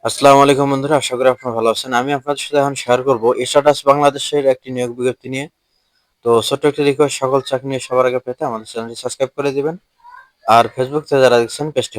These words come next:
ফলো করে দিবেন। তো আপনি স্ক্রিনে দেখতে পাচ্ছেন নিয়োগ বিজ্ঞপ্তিটি, এটা স্ট্যাটাস বাংলাদেশ। এখানে বেশ কিছু পদে জনবল নিয়োগ করা হবে।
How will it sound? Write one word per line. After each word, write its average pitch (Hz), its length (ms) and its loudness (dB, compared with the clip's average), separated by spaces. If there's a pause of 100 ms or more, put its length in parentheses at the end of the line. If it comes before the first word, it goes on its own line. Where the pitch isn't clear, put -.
ফলো 104 200 -4
করে 95 200 -8
দিবেন। 95 180 -14 (600)
তো - 120 -20
আপনি 127 120 -2 (100)
স্ক্রিনে 147 240 -6
দেখতে - 240 -4
পাচ্ছেন 139 260 -8
নিয়োগ 123 220 -2
বিজ্ঞপ্তিটি, 127 420 -6 (100)
এটা 127 140 0 (1200)
স্ট্যাটাস 143 400 4 (120)
বাংলাদেশ। 123 380 0 (2250)
এখানে 139 240 2 (140)
বেশ 139 200 4
কিছু 147 220 0 (260)
পদে 135 220 4
জনবল 131 340 2
নিয়োগ 127 180 -2
করা 127 160 4
হবে। 127 140 0